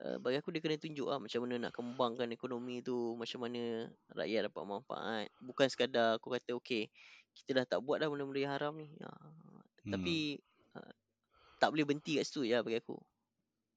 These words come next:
Speaker 2: Okey. So, hmm, tu ada debat yang, yang mendapat sambutan hangat semalam.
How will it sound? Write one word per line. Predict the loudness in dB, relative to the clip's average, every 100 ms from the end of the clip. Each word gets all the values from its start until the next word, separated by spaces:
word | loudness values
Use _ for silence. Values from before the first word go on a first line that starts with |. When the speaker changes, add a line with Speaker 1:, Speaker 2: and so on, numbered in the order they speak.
| _ _ _ _ _ _ _ _ -12
Speaker 2:
Okey. | -6 -6 -6 -10 -4 -4 -4 -10 _ -18 -12 -12 -12 -16 -20 -20 -20 -20 -20 _ _
So, | 2 8 8 8 2 -14 -20 -12
hmm, | -2 2 4 4 2 0 0 12
tu |
ada | 12 12 10 2 -4
debat | 0 8 8 8 -2 _ 4
yang, | 8 8 6 0 -2 -6 _ _ _ _ _
yang | -2 0 0 -2
mendapat | 0 0 -2 -2
sambutan | -2 -4 4 6 6
hangat | 4 6 8 8
semalam. | 8 8 8